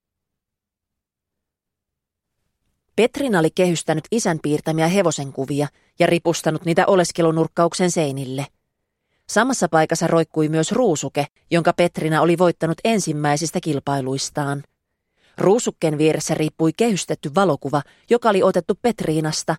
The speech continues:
Riikasta ja Laurasta heti sen jälkeen, kun he olivat yhdessä voittaneet kilpailujen ykköspalkinnon.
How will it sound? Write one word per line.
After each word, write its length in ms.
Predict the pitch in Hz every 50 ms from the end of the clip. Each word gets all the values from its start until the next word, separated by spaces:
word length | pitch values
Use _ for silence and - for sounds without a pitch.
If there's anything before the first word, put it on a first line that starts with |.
| _ -
Riikasta 560 | - - 180 170 160 - - 160 - - 180
ja 120 | 170 170 185
Laurasta 520 | 202 190 165 143 143 156 - - - 160 - _ _ _ _ _ -
heti 200 | 254 - - 196
sen 200 | - 180 170 180
jälkeen, 360 | 196 190 165 - 156 147 139
kun 120 | - 156
he 120 | 156 160 156
olivat 220 | 151 156 160 160 - -
yhdessä 400 | 247 220 190 156 151 - 160 139
voittaneet 420 | 165 160 160 - - 156 156 156 -
kilpailujen 560 | - 185 165 - - 147 151 156 170 175 -
ykköspalkinnon. 960 | - 147 - - - 131 - - 143 135 135 - - 139 135 135 139 143 147